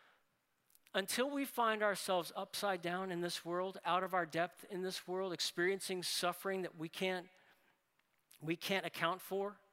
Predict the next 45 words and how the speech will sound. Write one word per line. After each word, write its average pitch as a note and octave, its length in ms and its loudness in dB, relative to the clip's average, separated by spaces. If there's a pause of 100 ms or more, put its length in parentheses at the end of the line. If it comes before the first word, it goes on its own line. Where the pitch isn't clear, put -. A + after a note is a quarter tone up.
we D3+ 120 -2
can't F#3+ 260 0
make F3+ 220 2
it F3 80 -2
right. F3+ 400 4
Until A#3 420 4
that A#3 280 4
happens, A#3 640 2
Romans C4+ 420 0
eight A3+ 180 2
is F#3 100 -4
just G3+ 180 -6
gonna F#3 140 0
feel F#3 240 -2
like D#3 160 0
syrup. E3 500 -2
It's F3 140 -8
just G#3 180 -6
gonna F3+ 140 -4
feel F#3 240 -2
like D#3+ 160 2 (260)
sentimentality. E3+ 1120 0
It's - 140 -10
not F3+ 220 2
gonna F#3+ 160 0
register E3 800 2
hope F3 360 0 (360)
in F3 80 -2
the E3 100 2
lives E3 380 4
of C#3+ 220 -6
believers. E3 520 0
I F#3 180 0
read, F#3 320 2
um, D#3 260 0 (1160)
I E3+ 60 0
read G3 220 4
an E3 80 -2
account F3 440 0
of D#3 140 -4
an D#3 40 -4
abuse D3 300 -4
survivor C3+ 680 -2
this C#3+ 200 -4
week. C#3+ 400 -8